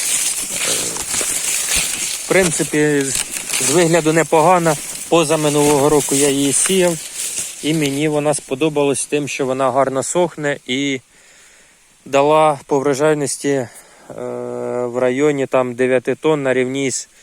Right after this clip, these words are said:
пізнішими гібридами з фао триста. Так, тут у нас гільдія. Гільдія, це була минулого року, також фао двісті двадцять, але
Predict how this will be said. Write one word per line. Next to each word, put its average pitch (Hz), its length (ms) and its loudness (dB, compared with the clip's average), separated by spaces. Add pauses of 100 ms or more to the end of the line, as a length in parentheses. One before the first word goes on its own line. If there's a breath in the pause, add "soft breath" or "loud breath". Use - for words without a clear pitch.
(120 soft breath)
пізнішими 127 560 -4
гібридами 131 640 0 (280 loud breath)
з - 100 -10
фао 131 280 4
триста. 117 460 -4 (1160)
Так, 131 220 0 (640 loud breath)
тут 175 200 -2
у 156 60 2
нас 147 280 2
гільдія. 117 540 0
Гільдія, 143 440 0
це 143 180 -2
була 143 380 2 (320 loud breath)
минулого 135 560 0
року, 180 400 -2 (560)
також 139 320 0
фао 139 280 2
двісті 131 360 -6
двадцять, 160 480 -2 (680 soft breath)
але 147 580 0